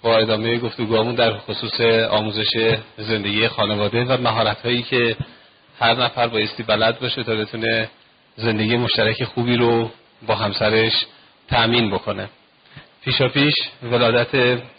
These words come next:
حضرت زهرا سلام الله علیها رو بهتون تبریک عرض می‌کنم. همینطور روز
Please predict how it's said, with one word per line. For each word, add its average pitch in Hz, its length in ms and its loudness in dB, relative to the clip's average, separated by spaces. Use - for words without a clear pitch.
حضرت 113 280 -2
زهرا 117 420 2
سلام 117 320 0
الله 107 260 -2
علیها 110 520 -2
رو 127 280 2
بهتون 117 200 -8
تبریک 113 380 0
عرض 131 160 0
می‌کنم. 127 480 -2
همینطور 139 340 2
روز 135 520 4